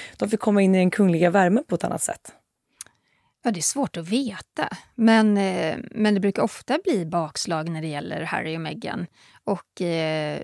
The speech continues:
Speaker 2: som du säger, den senaste YouGov-undersökningen visar ju att, eh, det är väldigt dåliga siffror för, för deras popularitet.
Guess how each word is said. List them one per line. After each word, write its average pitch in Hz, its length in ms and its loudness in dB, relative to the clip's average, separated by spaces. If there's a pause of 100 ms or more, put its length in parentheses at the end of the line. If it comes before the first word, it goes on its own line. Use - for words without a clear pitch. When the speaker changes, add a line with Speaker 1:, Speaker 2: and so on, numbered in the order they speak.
Speaker 2:
som 180 180 -6
du 165 60 -6
säger, 180 520 0 (300)
den 226 80 -10
senaste 185 440 -2
YouGov-undersökningen 175 1200 -4
visar 170 240 -4
ju 156 60 -6
att, - 240 -10
eh, - 240 -10 (440)
det 185 140 -4
är 190 40 -2
väldigt 180 260 -4
dåliga 156 220 -2
siffror - 300 -8
för, 156 360 -8
för - 140 -14
deras 160 320 -10
popularitet. 175 640 -12